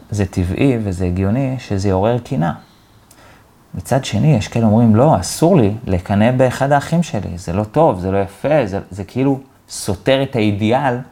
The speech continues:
שאני חי לפיו." ואז מה שהם עושים, הם מבטלים את הרגש, הם מנתקים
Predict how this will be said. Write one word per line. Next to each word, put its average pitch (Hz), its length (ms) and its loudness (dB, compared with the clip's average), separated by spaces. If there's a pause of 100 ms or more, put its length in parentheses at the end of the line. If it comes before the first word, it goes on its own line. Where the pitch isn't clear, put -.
(240)
שאני 107 280 -4
חי 143 280 -4
לפיו." 87 280 -8 (880)
ואז 131 240 4
מה 143 120 0
שהם 147 260 -2
עושים, 123 460 -2 (200)
הם 113 180 2
מבטלים 113 600 2
את 135 120 -4
הרגש, 127 600 0 (120)
הם 110 180 2
מנתקים 160 680 2